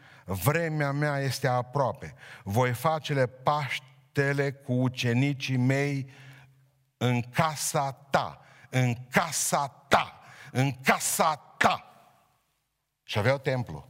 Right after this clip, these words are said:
Trebuia să spună Iisus: „Hai să mergem la templu, unde merge toată lumea.” Dar noi nu mai avem nici templu astăzi. Înseamnă că templul lui Dumnezeu a ajuns în casele voastre astăzi.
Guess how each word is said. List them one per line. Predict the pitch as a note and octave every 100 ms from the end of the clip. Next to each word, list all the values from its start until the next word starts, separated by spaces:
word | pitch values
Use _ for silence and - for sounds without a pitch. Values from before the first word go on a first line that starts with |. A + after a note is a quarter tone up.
| - _
Trebuia | F2+ A2
să | -
spună | B2 C3
Iisus: | B2 A#2 C3
„Hai | D#3+ E3
să | D#3+
mergem | E3 C#3+
la | C#3+
templu, | B2+ D3+ B2 G#2+ - -
unde | A#2+ A#2+
merge | A#2+ D3 C3+
toată | C#3+ C#3+ C3+
lumea.” | C#3+ C#3+ G2+ C#2+ - - -
Dar | B2
noi | C3+
nu | D#3+
mai | F3+
avem | E3+ D#3+
nici | E3 D3+
templu | - C#3 A2+ A2+
astăzi. | G#2+ - E2 - _ _ _ _ _ _ _ _ _ _ _ _ _ _ _ _ _ _
Înseamnă | A#2+ A#2+ D3 D3
că | C#3+ C3
templul | E3+ F3+ D3 D#3+
lui | C#3+
Dumnezeu | C3 C#3 C3 E3+
a | E3
ajuns | C#3+ D#3
în | D#3 C#3+
casele | E3+ D3+ D#3+ D3
voastre | C#3+ D3 C3 -
astăzi. | G#2 F#2+ - F2